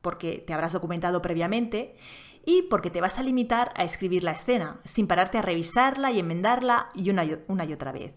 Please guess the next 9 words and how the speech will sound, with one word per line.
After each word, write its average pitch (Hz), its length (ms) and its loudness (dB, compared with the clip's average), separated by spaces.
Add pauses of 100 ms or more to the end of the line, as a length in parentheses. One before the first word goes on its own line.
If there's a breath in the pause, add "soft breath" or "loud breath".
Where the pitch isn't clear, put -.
(640 soft breath)
Eso 302 340 0
lo 180 100 0
harás 165 200 -2
después, - 680 -14
en 175 100 -6
la 143 120 -6
fase 196 280 0
de 233 120 -2
revisión. - 640 -10